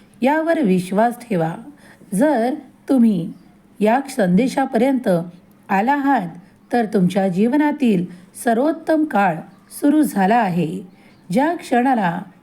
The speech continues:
तुम्ही हा संदेश ऐकत असाल, त्या क्षणापासून तुमची प्रगती होणे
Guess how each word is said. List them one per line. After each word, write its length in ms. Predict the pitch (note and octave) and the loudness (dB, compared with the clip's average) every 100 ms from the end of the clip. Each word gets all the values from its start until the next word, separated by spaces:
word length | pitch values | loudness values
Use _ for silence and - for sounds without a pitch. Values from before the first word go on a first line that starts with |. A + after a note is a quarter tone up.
| _ - | _ -2
तुम्ही 460 | G#3 A3+ G#3+ E3 - - - - | 2 4 2 0 -6 -14 -10 -2
हा 120 | G#3+ | -2
संदेश 540 | G#3+ G3+ A3 G#3+ G#3+ - F#3 | 0 0 4 2 0 -4 -2
ऐकत 440 | F3 G#3 G#3+ - | 0 0 -4 -4
असाल, 460 | F#3+ D#4+ D4+ G3 F3+ - - _ - | -2 0 2 0 -2 -8 -20 _ -2
त्या 200 | F#3+ B3 | 0 0
क्षणापासून 960 | - - F#3 C4+ C#4+ D4+ D4 G#3+ F3 - - - _ | -4 -2 0 0 0 0 0 0 0 -4 -10 -20 _
तुमची 320 | C#4+ D4 D#4 D#4+ | 2 2 4 0
प्रगती 600 | - A3 A3 A#3 C4+ A3+ | 0 0 0 0 2 2
होणे 440 | A#3 B3 G3+ F3+ | 4 4 2 0